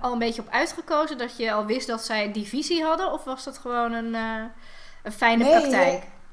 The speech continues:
Speaker 2: he-, ja, nee, helemaal niet. Wat ik zei in het begin, dan, dan weet je net dat je zwanger bent en je gaat eens kijken wat zit er in de buurt. Nou, d-, ik meld me daar maar aan. En ondanks dat ik het, ehm,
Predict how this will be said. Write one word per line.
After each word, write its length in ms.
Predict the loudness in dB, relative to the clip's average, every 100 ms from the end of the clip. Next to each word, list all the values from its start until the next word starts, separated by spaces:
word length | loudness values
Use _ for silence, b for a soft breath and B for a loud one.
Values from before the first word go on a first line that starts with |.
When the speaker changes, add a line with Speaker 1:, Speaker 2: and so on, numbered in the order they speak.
| -16 -18 -18 -2
Speaker 2:
he-, 80 | 2
ja, 180 | 4
nee, 180 | 4 4
helemaal 340 | 4 2 2 4
niet. 340 | 2 0 -2
Wat 160 | -4 -6
ik 80 |
zei 180 | -2 0
in 60 | 0
het 80 | -2
begin, 280 | -4 -4 -2
dan, 180 | -2 -4
dan 320 | -8 -8 -6
weet 220 | -6 -4
je 60 | -4
net 160 | -4
dat 140 | -4 -6
je 80 |
zwanger 340 | -2 0 0 2
bent 220 | 2 0
en 80 | -4
je 60 |
gaat 160 | -6 -6
eens 80 | -4
kijken 300 | -4 -2 -4
wat 120 | -6
zit 180 | -6 -6
er 80 | -4
in 80 | -4
de 100 | -2
buurt. 380 | 0 2 0
Nou, 460 | 0 0 0 0 -10
d-, 80 | -12
ik 160 | -12 -4
meld 220 | 0 0
me 120 | 0
daar 220 | 2 2
maar 260 | 2 0 0
aan. 420 | 0 -2 -2 -6 -8 b b b b b -8
En 360 | -4 -4 -2
ondanks 340 | 0 2 0 -2
dat 180 | -6
ik 140 | -6 -6
het, 340 | -6 -6 -12 -10
ehm, 500 | -8 -6 -6 -6